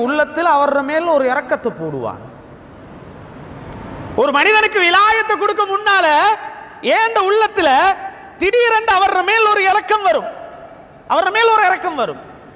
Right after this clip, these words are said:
இரக்கம் வந்ததுக்கு பின்னால நான் அவரை அன்பு வைக்க ஆரம்பிப்பேன். அன்பு வைக்கப்பட்டதன் பின்னால தான் பிறகு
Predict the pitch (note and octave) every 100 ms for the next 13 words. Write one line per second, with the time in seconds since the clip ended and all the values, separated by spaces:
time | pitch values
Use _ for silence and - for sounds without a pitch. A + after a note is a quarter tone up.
0 | - A#3 F#4+ B4+ B4+ A#4 A4+ A4 G#4+ G#4
1 | G4+ G4 G#4 F4+ D4 C4+ - G4 A4+ G#4+
2 | A4 G#4+ G#4 A#4 G#4+ G#4 F#4+ F#4 F4+ D4+
3 | D#4+ D4 C#4 - - F4+ A#4 G#4+ G4+ G#4
4 | F#4+ F4+ - F#4 D#4+ D#4+ E4 E4 E4+ E4+
5 | F#4 F4 E4 D#4